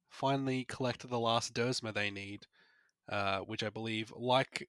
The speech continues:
the powerful Exodia from Yu-Gi-Oh!, if they collect Zane Duursma, the entire league loses, apart from Port.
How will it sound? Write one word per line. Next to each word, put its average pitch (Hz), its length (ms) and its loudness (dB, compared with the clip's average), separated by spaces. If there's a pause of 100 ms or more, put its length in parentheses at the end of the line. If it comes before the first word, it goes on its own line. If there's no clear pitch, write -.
the 127 140 -4
powerful 117 400 2
Exodia 160 500 6
from 123 220 -6
Yu-Gi-Oh!, 151 720 2
if 127 140 -4
they 113 120 0
collect - 480 2 (120)
Zane 107 260 0
Duursma, 104 500 -2 (840)
the 110 480 0
entire 104 360 -2
league 98 280 -6
loses, 101 560 -8 (280)
apart 113 280 -6
from 104 120 -14
Port. - 220 -16